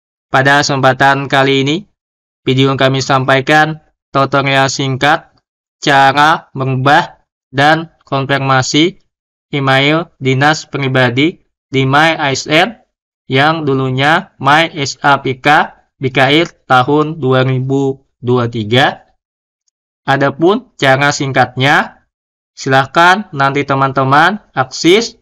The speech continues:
atau kunjungi alamat My A S N, H T T P S my A S N dot B K N dot go dot I D, login dengan menggunakan password yang terdaftar pada My S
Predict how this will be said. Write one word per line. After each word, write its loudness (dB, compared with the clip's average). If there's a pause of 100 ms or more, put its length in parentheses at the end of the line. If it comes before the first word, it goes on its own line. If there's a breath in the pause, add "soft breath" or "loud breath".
atau 0
kunjungi -2 (240)
alamat 2 (800)
My 2
A -2
S -6
N, 0
H -12
T -4
T -4
P -4
S 0
my 2
A 2
S -4
N 0
dot 0
B 0
K 0
N 0 (160)
dot -2
go 2
dot -4
I 0
D, 4 (840)
login 0
dengan 2
menggunakan 0
password 0
yang 0
terdaftar 0
pada 2 (320 soft breath)
My 2
S -4